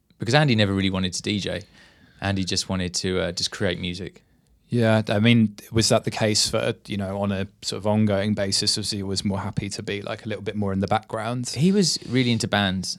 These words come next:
Speaker 2: Yeah.
Speaker 1: So that's why we ended up taking, uh, another project that we had, the Buick Project, which was a bit more electronic. We remixed bands like T Schwartz and, uh, Timo Maas and, uh, and Tracy Thorn and things like that. And we developed that into a band.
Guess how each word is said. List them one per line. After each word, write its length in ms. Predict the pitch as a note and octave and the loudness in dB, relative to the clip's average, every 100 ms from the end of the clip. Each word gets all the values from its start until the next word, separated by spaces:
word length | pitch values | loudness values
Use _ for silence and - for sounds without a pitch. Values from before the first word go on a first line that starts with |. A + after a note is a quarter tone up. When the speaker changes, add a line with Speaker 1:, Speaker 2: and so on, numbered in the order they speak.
| - | -12
Speaker 2:
Yeah. 160 | G2 F#2+ | -12 -4
Speaker 1:
So 380 | - A2 G#2 G2 | 0 4 4 4
that's 300 | B2 G2 - | 2 2 4
why 140 | A2 | 4
we 140 | G#2 | 6
ended 240 | G#2 G2+ G2+ | 4 2 -2
up 80 | - | 0
taking, 580 | G#2+ F#2+ G2+ F#2+ G2 | 0 0 0 0 -2
uh, 200 | - F#2+ D#2+ | -2 -2 0
another 240 | G#2 A2 | 2 0
project 340 | - G2+ F#2+ | 0 -2 -2
that 60 | F2+ | -4
we 80 | F#2+ | -4
had, 160 | F#2 | -4
the 80 | F2+ | -4
Buick 300 | F2+ G2+ G2+ | 0 0 0
Project, 600 | - F#2 F#2+ F2 - - - _ | 0 -2 0 -2 -6 -12 -14 _
which 200 | - F2+ | -6 -4
was 240 | G2+ F#2 - - - - - - - - | 0 0 0 -8 -18 -18 -18 -20 -14 6
a 20 | |
bit 140 | F3+ | 8
more 120 | D#3+ | 10
electronic. 480 | C3 A2+ - A#2 A2 | 10 8 6 4 4
We 120 | A2 | 4
remixed 340 | A2 G#2+ G2+ - | 4 4 2 0
bands 220 | G2 F#2+ | 0 0
like 120 | G2 | -2
T 200 | - G#2 | -2 -2
Schwartz 680 | G2 - G2 G2 - - - | 0 2 2 2 0 -2 -2
and, 340 | F2+ F2 F2 F#2 | -2 -2 -2 0
uh, 200 | F#2 F2+ | 0 0
Timo 340 | - G2 F#2+ | 0 2 4
Maas 600 | F#2+ F#2 F#2 - - - - | 4 2 2 -2 -2 -4 -6
and, 320 | G2 F2 F2+ F2 | -4 -2 -2 -2
uh, 400 | F2+ F2 F2+ - - | -2 -2 -2 -6 -10
and 160 | F#2 F#2+ | -8 -4
Tracy 300 | - F2 G2 | -2 -2 -2
Thorn 280 | - G2 F#2 | 0 0 0
and 100 | F2 | -2
things 240 | F#2+ F#2 | -4 -2
like 180 | F#2 F2 | -4 -2
that. 240 | F#2 F2 | -2 -2
And 280 | F#2+ F#2 F2 - _ - | -4 -6 -6 -12 _ -10
we 220 | G#2+ A2+ | 2 4
developed 340 | G#2+ G#2+ G#2 G2 | 4 4 4 2
that 160 | A2 | 0
into 200 | G#2 - | 0 -2
a 60 | F#2 | 0
band. 420 | F#2+ F2+ F#2 - | 2 0 -2 -10